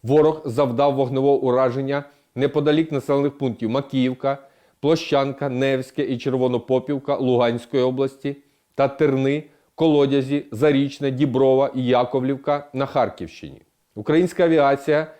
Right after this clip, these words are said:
протягом поточної доби завдала п'ять ударів по районах зосередження особового складу,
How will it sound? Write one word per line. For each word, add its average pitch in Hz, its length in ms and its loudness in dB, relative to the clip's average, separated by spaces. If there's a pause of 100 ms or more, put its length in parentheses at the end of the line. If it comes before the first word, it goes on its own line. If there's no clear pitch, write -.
(200)
протягом 160 380 2
поточної 160 500 0
доби 139 420 0 (280)
завдала 147 540 2
п'ять 156 500 0
ударів 135 460 2
по 143 140 -2
районах 131 360 2
зосередження 127 640 -2
особового 127 520 0
складу, 131 520 -2